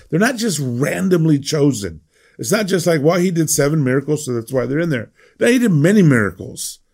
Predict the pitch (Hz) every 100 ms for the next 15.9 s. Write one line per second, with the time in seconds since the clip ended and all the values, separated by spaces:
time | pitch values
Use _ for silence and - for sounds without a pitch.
0 | _ - 110 165 175 139 160 180 123 104
1 | 120 175 175 - 110 127 131 127 _ _
2 | - 151 180 185 185 175 165 151 160 123
3 | 156 - 131 127 175 151 120 110 101 98
4 | 101 95 98 - _ _ _ - 135 185
5 | 107 151 156 131 165 233 254 175 170 -
6 | - - 247 226 135 123 117 113 _ _
7 | _ - - - 151 - 196 202 160 180
8 | 160 151 135 123 165 139 110 98 147 160
9 | 165 151 - - 127 139 139 - 160 175
10 | 160 104 87 - _ _ - 139 131 143
11 | 196 139 - 147 127 - _ _ _ _
12 | _ _ _ _ _ - 185 185 - 165
13 | 147 165 156 160 185 170 147 139 160 180
14 | 156 131 160 180 170 147 160 - 160 165
15 | 147 131 120 185 170 135 120 -